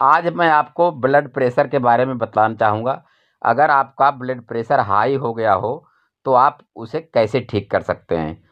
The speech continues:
वो भी बिल्कुल प्राकृतिक सामान से। जैसे कि नंबर एक, दो टेबल स्पून शहद में एक टेबल स्पून नींबू का रस मिलाकर सुबह शाम पीने से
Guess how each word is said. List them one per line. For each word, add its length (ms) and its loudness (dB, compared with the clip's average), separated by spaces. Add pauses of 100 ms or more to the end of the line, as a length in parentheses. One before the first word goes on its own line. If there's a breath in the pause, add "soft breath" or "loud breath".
(140)
वो 140 0
भी 320 2 (280)
बिल्कुल 360 0
प्राकृतिक 680 -2
सामान 380 -2
से। 220 -16 (580)
जैसे 320 2
कि 280 0
नंबर 420 2
एक, 280 -2 (760)
दो 340 2
टेबल 540 2
स्पून 420 -6
शहद 480 0
में 320 -6 (580)
एक 320 4 (100)
टेबल 400 2
स्पून 440 -8
नींबू 460 2
का 180 2
रस 320 0
मिलाकर 560 0 (460)
सुबह 280 0
शाम 300 0
पीने 340 -6
से 320 -6